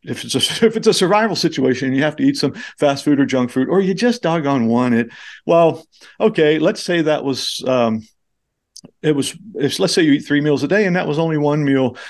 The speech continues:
out of a week. So, you know, that's one out of twenty-one. I don't know. It's like ninety-six point five percent or something. So ninety-six point five percent of the time you're doing really well and you have one digression, that's a, probably a different picture than the person that's doing, you know, eighty percent of the time,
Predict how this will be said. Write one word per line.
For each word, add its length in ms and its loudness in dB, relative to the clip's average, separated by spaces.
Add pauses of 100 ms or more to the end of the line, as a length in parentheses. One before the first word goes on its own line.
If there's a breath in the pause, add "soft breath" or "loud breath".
out 200 -2
of 20 -6
a 80 0
week. 320 2
So, 400 -2
you 80 -4
know, 140 0
that's 200 -4
one 220 0
out 140 0
of 60 -6
twenty-one. 480 0
I 60 0
don't 120 -2
know. 140 0
It's 120 -6
like 140 -4
ninety-six 480 -2
point 200 -4
five 220 -4
percent 320 -4
or 80 -2
something. 320 -4 (240 loud breath)
So 220 0
ninety-six 520 0
point 160 -2
five 180 -2
percent 240 -6
of 40 -2
the 60 -4
time 240 -4
you're 120 -2
doing 440 0 (340 loud breath)
really 240 2
well 460 4
and 100 -4
you 80 -4
have 200 -2
one 220 -2
digression, 840 -2 (480 soft breath)
that's 320 -2
a, 60 -2
probably 320 2
a 40 4
different 420 -4
picture 340 -2
than 180 2
the 60 0
person 420 -2
that's 220 -2
doing, 440 0
you 140 0
know, 120 0
eighty 260 2
percent 320 -2
of 0 -
the 140 0
time, 300 -2